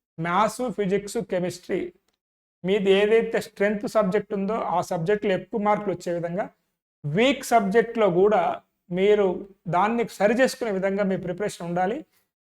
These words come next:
అంతే తప్ప ఏదో మీకు ఒక సబ్జెక్ట్ ఇంట్రెస్ట్ ఉంటే అదొక్కటే అంటే సరిపోదు.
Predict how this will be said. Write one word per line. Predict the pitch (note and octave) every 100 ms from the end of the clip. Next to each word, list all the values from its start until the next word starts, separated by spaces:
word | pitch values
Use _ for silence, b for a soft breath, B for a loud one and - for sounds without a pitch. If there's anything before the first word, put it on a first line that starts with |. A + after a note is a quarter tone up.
| -
అంతే | F#3+
తప్ప | G#3+ G#3+ G#3+ G3 - -
ఏదో | G3 G#3
మీకు | A3 G#3+
ఒక | G3+
సబ్జెక్ట్ | E3+ F#3 G#3+ G3+
ఇంట్రెస్ట్ | G3+ G3+ -
ఉంటే | G#3+ G3+ G3 -
అదొక్కటే | F3+ F3+ A3 G#3
అంటే | G#3+ G3+
సరిపోదు. | - F3+ F#3 G3+ G3